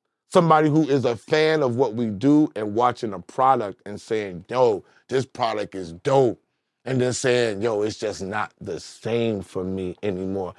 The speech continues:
They might feel the same way about, about Bag Fuel,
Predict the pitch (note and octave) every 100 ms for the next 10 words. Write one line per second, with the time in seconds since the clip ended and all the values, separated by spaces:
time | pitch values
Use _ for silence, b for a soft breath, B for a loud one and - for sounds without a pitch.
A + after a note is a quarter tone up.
0 | B B C#3 E3+ F3 - F3 D#3+ - E3+
1 | E3 D3 D#3+ D#3 C3 B2+ C#3+ C3 B2 A#2+
2 | C3 G#2 C#3 F3 E3 - C3 A#2 F#2